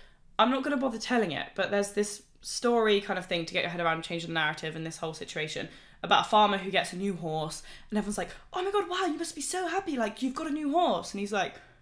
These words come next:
"Oh, like, no, like, it, who knows if this new horse is gonna be a good thing or a bad thing?" And they're like,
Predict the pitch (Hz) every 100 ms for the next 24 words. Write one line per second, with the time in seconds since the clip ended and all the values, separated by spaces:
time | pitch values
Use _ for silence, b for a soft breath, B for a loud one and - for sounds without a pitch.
0 | - _ - 240 220 175 170 175 175 -
1 | - _ _ - 196 214 180 123 165 165
2 | - - _ 175 202 190 185 170 170 -
3 | - 175 170 170 - 170 165 165 156 165
4 | 160 160 156 156 170 160 139 170 202 -
5 | - 156 160 147